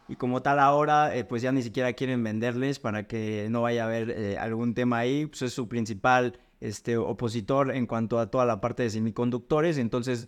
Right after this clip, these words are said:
eh, quieren, pues, ahora sí que proteger un poco esa parte.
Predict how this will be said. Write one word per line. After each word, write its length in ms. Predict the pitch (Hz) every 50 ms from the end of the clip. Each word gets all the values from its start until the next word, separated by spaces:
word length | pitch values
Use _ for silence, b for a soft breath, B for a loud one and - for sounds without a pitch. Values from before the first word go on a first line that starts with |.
| _ -
eh, 280 | - 110 104 104 110 - -
quieren, 260 | 123 113 117 117 107
pues, 180 | - 120 104
ahora 220 | 117 107 117 117 110
sí 80 | 120
que 160 | 98 - 120 107
proteger 500 | - _ - 113 - - 117 - 123 123
un 80 | 123
poco 240 | 107 123 113 - 123
esa 220 | 117 110 113 98
parte. 420 | - 120 120 - - 160 185 185